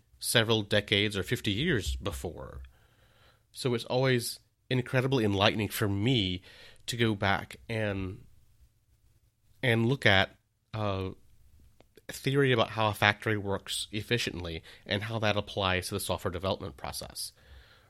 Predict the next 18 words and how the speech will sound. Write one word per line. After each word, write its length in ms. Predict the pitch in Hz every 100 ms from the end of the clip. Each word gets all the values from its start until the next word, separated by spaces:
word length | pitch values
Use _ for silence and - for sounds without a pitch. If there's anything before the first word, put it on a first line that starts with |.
| _
or 220 | 107 107 101
theory 360 | - 113 113
about 300 | 113 101 -
solving 400 | - 98 95 104
social 360 | - 123 - 160
problems 460 | - 87 85 101
from 140 | - 101
forty 320 | - 117 120
years 320 | 120 196 185
ago. 380 | 87 - - - _ _ - - - - _ _
Uh, 140 | 107 101
a 120 | 110
lot 180 | 104 107
of 120 | 127
the 100 | 117
problems 480 | - 107 101 110 101
that 120 | 104
we 360 | 104 104 101